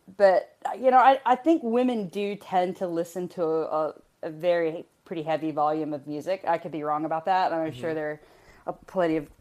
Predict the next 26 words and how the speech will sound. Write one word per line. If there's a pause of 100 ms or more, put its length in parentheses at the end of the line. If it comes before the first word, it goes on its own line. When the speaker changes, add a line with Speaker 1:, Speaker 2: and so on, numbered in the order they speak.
(280)
Speaker 1:
chicks
out
there
that
would
say
they'd
raise
their
hand
and (360)
that's
just
not
true. (440)
But,
you
know,
it's
never
bothered
me.
You
know,
it's,
it,